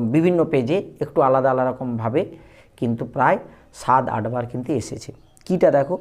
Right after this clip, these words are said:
মন দিয়ে শোনো। And seems to one, sorry,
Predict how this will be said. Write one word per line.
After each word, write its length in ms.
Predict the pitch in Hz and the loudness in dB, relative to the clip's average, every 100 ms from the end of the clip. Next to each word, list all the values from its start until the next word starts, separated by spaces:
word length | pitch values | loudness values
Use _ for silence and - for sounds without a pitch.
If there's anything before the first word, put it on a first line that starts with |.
| - | -6
মন 120 | 131 131 | -4 -4
দিয়ে 120 | 123 131 | -4 -6
শোনো। 180 | 127 151 - - - _ 139 | -6 -8 -12 -20 -20 _ 2
And 100 | 165 170 | 2 0
seems 280 | - 240 254 - - | 2 4 4 0 0
to 60 | 202 139 - 151 143 | 2 2 2 2 4
one, 140 | 120 127 - - - - - - - _ _ _ _ _ _ _ _ _ _ _ _ _ _ _ _ - | 2 -4 -10 -20 -20 -20 -20 -20 -20 _ _ _ _ _ _ _ _ _ _ _ _ _ _ _ _ -8
sorry, 220 | - 104 | -2 -2